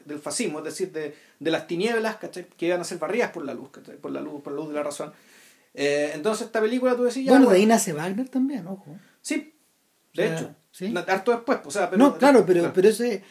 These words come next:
Speaker 2: ese es el germen, po.
Speaker 1: Sí, pues, o sea,
Speaker 2: O sea,
Speaker 1: el
Speaker 2: eh, el germen, eh, eh, es de ahí el salto a Schopenhauer y de Schopenhauer a
Speaker 1: a
Speaker 2: Wagner.
Speaker 1: Wagner, claro, pero, y, pero la, la gente que estaba en esa época viviendo ahí era, puta, Johann Herder, principalmente es el más importante de todos, Johann Herder, que uno podría decir que el,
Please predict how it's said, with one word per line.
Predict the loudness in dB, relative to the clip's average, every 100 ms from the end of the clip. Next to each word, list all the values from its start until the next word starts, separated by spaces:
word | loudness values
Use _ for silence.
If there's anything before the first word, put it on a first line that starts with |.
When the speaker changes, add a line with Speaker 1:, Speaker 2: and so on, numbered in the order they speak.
| _ -6
Speaker 2:
ese | -2 -2
es | -4
el | -6
germen, | -6 -8 -10 -14
po. | -6
Speaker 1:
Sí, | -4 -4
pues, | -4
o |
sea, | -2 0
Speaker 2:
O | 4
sea, | 4
Speaker 1:
el | 2 -2 0
Speaker 2:
eh, | 2 2
el | 0
germen, | 2 0 0 -4
eh, | -4
eh, | -6 -4 -6 -4
es | -4 0
de | 2
ahí | 2
el | 0
salto | -2 -4
a | -6
Schopenhauer | -8 -10 0 0 2
y | 0
de | -2
Schopenhauer | -2 -4 0 2 2
a |
Speaker 1:
a |
Speaker 2:
Wagner. | 2 0 0
Speaker 1:
Wagner, | 0 -2 -8
claro, | -4 -2 -2
pero, | -2 -2 -2
y, | -2 -4
pero | -4 -4
la, | -4
la | -4
gente | -2 -4 -2 -4
que | -2
estaba | 0 0
en | 0
esa | -2
época | -2 0
viviendo | 0 0 -2 -2
ahí | -4 -2
era, | -6 -6
puta, | -8 -4
Johann | -4 -6 -2
Herder, | -2 -2 -10
principalmente | -10 -6 -4 -6
es | -8
el | -6
más | -6
importante | -8 -12 -10 -6
de | -4
todos, | -4
Johann | -6 -6
Herder, | -6 -6 -6
que | -6
uno | -4
podría | -4 -6
decir | -8 -8
que | -8
el, | -6 -10